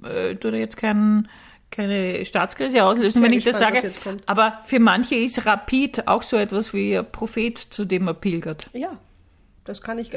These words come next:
Speaker 2: kann ich gar nichts dagegen
Speaker 1: Vielleicht
Speaker 2: sagen.
Speaker 1: ist es so entstanden. Aber Grün hat noch eine andere Bedeutung natürlich auch. Also es ist ja, ähm, insofern positiv,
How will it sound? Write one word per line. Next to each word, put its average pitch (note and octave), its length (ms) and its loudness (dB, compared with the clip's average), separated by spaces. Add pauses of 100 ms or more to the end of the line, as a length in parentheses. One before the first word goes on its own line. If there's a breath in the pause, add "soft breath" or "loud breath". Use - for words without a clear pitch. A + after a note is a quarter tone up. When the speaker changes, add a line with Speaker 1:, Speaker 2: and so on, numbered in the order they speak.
(120)
Speaker 2:
kann A3 180 -8
ich A3+ 80 -12
gar A3 100 -4
nichts A#3 180 -10
dagegen B3 240 -10
Speaker 1:
Vielleicht G3+ 280 2
Speaker 2:
sagen. B3 60 0
Speaker 1:
ist A#3 80 -2
es A3+ 100 -4
so A#3 420 0
entstanden. F3 380 -8
Aber D4+ 180 2 (240 loud breath)
Grün E4 340 6
hat E4+ 140 0
noch D#4 120 0
eine A#3+ 280 2
andere C#4 440 2 (340 loud breath)
Bedeutung A#3 400 2
natürlich A#3+ 480 -2
auch. G#3 280 2 (120)
Also G3 160 -4
es G#3 120 -6
ist A3 120 -8
ja, G3+ 200 -2 (460 loud breath)
ähm, F3 500 -4 (260)
insofern D#4+ 540 0
positiv, A#3+ 500 -8